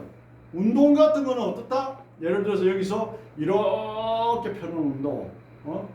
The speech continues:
그 다음에 여기서 올려서 이제 이렇게 펴는 운동. 예. 그 다음에 뭐 여기서 이런 운동을 한두 번 해야 되겠냐고. 반복을 해야지, 반복을. 반복을. 예? 반복을 해, 반복을 해야지. 그죠?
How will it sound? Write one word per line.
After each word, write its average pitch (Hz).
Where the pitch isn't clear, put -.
그 180
다음에 202
여기서 190
올려서 185
이제 139
이렇게 180
펴는 147
운동. 113
예. -
그 190
다음에 208
뭐 190
여기서 185
이런 226
운동을 190
한두 254
번 196
해야 165
되겠냐고. 139
반복을 160
해야지, 135
반복을. 110
반복을. 98
예? -
반복을 180
해, -
반복을 143
해야지. 95
그죠? 226